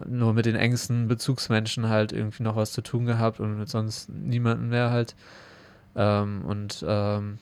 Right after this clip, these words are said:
ja, dann hat sich halt, genau, also im Text wird es halt auch nochmal so beschrieben, dass halt irgendwann auch nicht mal so das unterschieden werden konnte, halt zum einen so dieser ähm, f-, körperliche Schmerz wegen dem Tumor und auf der anderen Seite halt diese psychischen,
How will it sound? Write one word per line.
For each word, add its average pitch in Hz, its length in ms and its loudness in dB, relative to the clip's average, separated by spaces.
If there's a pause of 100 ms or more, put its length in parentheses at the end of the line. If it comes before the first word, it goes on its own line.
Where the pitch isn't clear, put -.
ja, 104 300 2
dann 110 160 -2
hat 107 120 0
sich - 140 -6
halt, - 320 -2 (840)
genau, 110 180 2
also 110 200 4
im 110 100 -2
Text - 320 0
wird 117 100 2
es - 100 -4
halt 113 140 2
auch 123 80 4
nochmal 117 160 6
so 110 100 2
beschrieben, 123 460 6
dass 117 220 2
halt 110 160 4
irgendwann 120 340 4
auch 113 140 4
nicht 117 180 -2
mal 117 140 6
so 113 220 4 (420)
das 117 160 4
unterschieden 123 500 6
werden 117 220 6
konnte, 113 340 0
halt 110 200 4
zum 110 180 -2
einen 123 280 6
so 123 160 4
dieser 113 520 4 (520)
ähm, 104 720 4 (540)
f-, - 200 -12 (140)
körperliche 127 520 8
Schmerz 139 500 6
wegen 110 140 2
dem 110 160 0
Tumor 160 460 8 (360)
und 117 260 -2
auf 117 160 2
der 123 140 2
anderen 123 180 2
Seite 113 340 2
halt 110 160 0
diese 110 720 4
psychischen, 117 1000 0